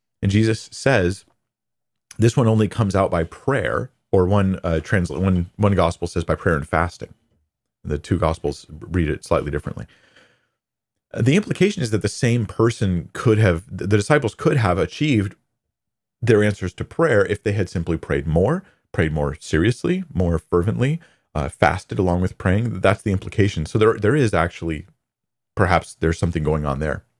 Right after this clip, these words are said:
Not about the person as much as the method. But is every prayer gonna be answered like that? No, of course not. God can say yes, God can say no.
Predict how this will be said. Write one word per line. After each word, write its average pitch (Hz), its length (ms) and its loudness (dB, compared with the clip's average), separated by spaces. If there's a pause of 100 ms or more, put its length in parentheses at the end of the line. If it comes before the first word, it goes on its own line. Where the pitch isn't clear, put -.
Not 98 160 2
about 90 200 2
the - 80 -16
person 90 360 -2
as 80 120 -4 (120)
much 85 180 -2
as 78 100 -6
the 71 80 -6
method. - 340 -4 (1200)
But 120 420 2
is 123 140 0
every 120 240 4
prayer 92 260 0
gonna 80 140 -4
be 69 140 -4
answered - 200 -8
like - 120 -6
that? - 100 -10
No, 135 100 2
of 101 120 0
course - 240 -4
not. 65 100 -4
God 92 240 2
can 92 140 -8
say 90 120 -2
yes, 82 280 0
God 71 180 -2
can 85 140 -10
say 67 180 -6
no. 73 300 -2